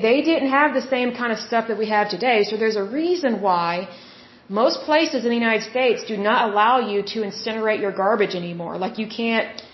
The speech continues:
you used to have a trash pile on your property, and you, you'd burn it once a week. And, um, this was even in town. People would do this way back in the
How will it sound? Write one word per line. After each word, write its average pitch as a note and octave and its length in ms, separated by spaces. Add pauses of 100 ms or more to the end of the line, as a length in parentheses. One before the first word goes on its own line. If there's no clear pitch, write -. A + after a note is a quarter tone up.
you G#3+ 80
used D4+ 240
to C#4+ 80
have B3+ 160
a - 160
trash C#4+ 340
pile G#3 280
on G#3 100
your F#3 220
property, A#3 580 (560)
and G#3+ 180
you, A3 80
you'd G#3 280
burn B3+ 200
it G3 140
once G#3 240
a F3 60
week. F3 420 (960)
And, G3+ 340
um, G3 200
this A#3+ 140
was C#4 120
even A#3 260
in G3+ 140
town. G3+ 460
People G#3 280
would F#3+ 240
do G#3+ 60
this F#3 220
way G#3+ 140
back G3+ 260
in F#3+ 60
the F#3 100